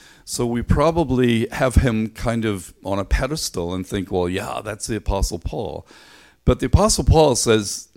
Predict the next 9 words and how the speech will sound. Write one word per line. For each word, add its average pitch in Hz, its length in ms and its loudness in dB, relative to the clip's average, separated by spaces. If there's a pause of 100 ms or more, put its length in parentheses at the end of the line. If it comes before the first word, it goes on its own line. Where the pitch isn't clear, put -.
(140)
"Here's 143 640 -4
where 120 140 -2
I'm 110 280 -2
at 80 240 -6
these 90 220 -4
days. 78 480 -10 (640)
Forgetting 143 640 0
what's 131 220 -4
behind, 92 680 -8